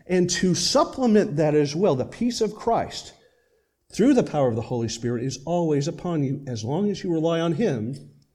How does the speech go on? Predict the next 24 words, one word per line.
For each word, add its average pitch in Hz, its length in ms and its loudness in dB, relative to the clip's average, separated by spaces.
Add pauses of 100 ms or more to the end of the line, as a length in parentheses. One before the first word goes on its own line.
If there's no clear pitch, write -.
(800)
and 117 160 -4
not 101 180 -8
yourself. 131 480 -12 (1900)
How 190 200 -2
many 214 220 2
times, 151 300 -2
"Oh, 254 280 8
the - 80 4
peace - 360 0
we 202 140 4
often 185 380 6
forfeit. 147 500 2
Oh, 233 240 10
the 165 120 4
needless 170 500 2
pain 240 320 2
we 233 140 0
bear 139 440 0 (340)
just 247 280 4
because 214 360 2
we 208 100 2
do 202 140 2
not 196 220 4
carry 180 640 4